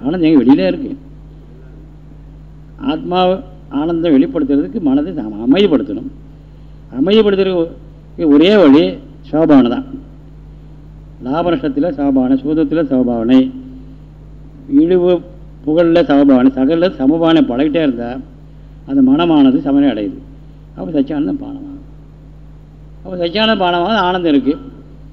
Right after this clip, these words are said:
இந்த இதான் வேதாந்தம் சொல்லுது. அப்போ வெளியில சுகம் இருக்குன்னு சுத்திக்கிட்டே இருந்தா என்ன அர்த்தம்? அதான் அறியாமை,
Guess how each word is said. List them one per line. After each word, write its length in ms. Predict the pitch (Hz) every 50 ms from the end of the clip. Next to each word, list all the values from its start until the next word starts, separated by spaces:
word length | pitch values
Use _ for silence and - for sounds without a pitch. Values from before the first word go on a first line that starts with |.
| - - - - - - - - - - - - - - -
இந்த 580 | 143 170 180 202 196 196 190 180 175 170 170 180
இதான் 220 | 233 247 226 202
வேதாந்தம் 440 | 180 170 175 185 180 196 190 151 147
சொல்லுது. 360 | 147 147 147 135 131 170 190 - - - - - - - - - - - - - - - - -
அப்போ 160 | - - 170
வெளியில 380 | 139 131 139 147 185 214 233 226
சுகம் 300 | 185 175 180 196 196 190
இருக்குன்னு 340 | 190 180 170 185 156 165 160
சுத்திக்கிட்டே 300 | 160 175 165 170 175 175
இருந்தா 180 | 160 160 156
என்ன 160 | 139 135 139
அர்த்தம்? 320 | 135 127 117 117 123 113 110 110 110 - - - - - - - - - - - - - - - - - - - - - - - - - - - - - - - - - - - - - -
அதான் 360 | 131 135 143 170 165 139 135
அறியாமை, 520 | 131 127 123 127 123 110 104 101 107 -